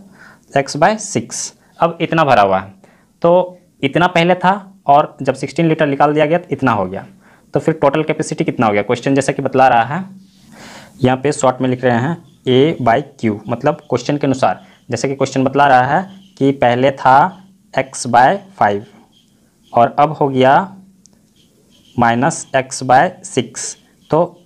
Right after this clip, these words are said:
इन दोनों में माइनस हुआ तो कितना पानी निकल गया? सिक्सटीन लीटर निकल गया। इसको कैलकुलेट करेंगे तो पता चल जाएगा हमको,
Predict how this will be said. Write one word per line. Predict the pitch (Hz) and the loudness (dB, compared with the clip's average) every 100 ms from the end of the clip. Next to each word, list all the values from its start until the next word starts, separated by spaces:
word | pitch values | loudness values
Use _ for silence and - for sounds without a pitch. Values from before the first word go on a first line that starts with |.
| - | -6
इन | 135 127 | -2 2
दोनों | 139 | 2
में | 151 | 2
माइनस | 143 135 156 - | 2 0 -2 0
हुआ | 170 | -2
तो | 170 | -2
कितना | 151 156 | -6 -2
पानी | 151 156 | -2 -2
निकल | 156 156 | -2 -2
गया? | 190 | -2
सिक्सटीन | - 120 - 175 | -4 -10 -4 0
लीटर | 156 123 135 - 131 | 0 2 0 -2 -4
निकल | 113 | -2
गया। | 98 104 - - - | -2 -6 -14 -20 -12
इसको | - 147 | -6 -2
कैलकुलेट | 151 143 156 | -2 0 -2
करेंगे | 160 165 180 214 | 0 0 0 -4
तो | 135 | -6
पता | - | -4
चल | - 110 | -2 2
जाएगा | 110 110 | 2 0
हमको, | 110 170 | -2 -6